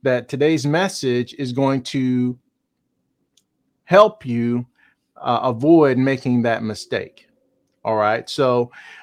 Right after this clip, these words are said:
uh, before I get into that, I wanna tell you about the book I've got coming out, God Wants You in Business for the Kingdom.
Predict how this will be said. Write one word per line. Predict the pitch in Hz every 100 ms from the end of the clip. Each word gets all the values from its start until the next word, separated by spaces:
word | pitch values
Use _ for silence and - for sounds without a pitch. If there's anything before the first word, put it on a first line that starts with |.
| -
uh, | 123
before | 123 131 196
I | 185
get | 175
into | 165 147
that, | 151 151
I |
wanna | 143 139 160
tell | 165
you | 156
about | 143 131
the | 139
book | 135 139
I've | 127 120
got | 117 117
coming | 123 110
out, | 107 120
God | 117 123 131
Wants | 127 127 -
You | 131
in | 127 117
Business | 120 139 113 117 113
for | - 123
the | 110
Kingdom. | 113 - 139 107 87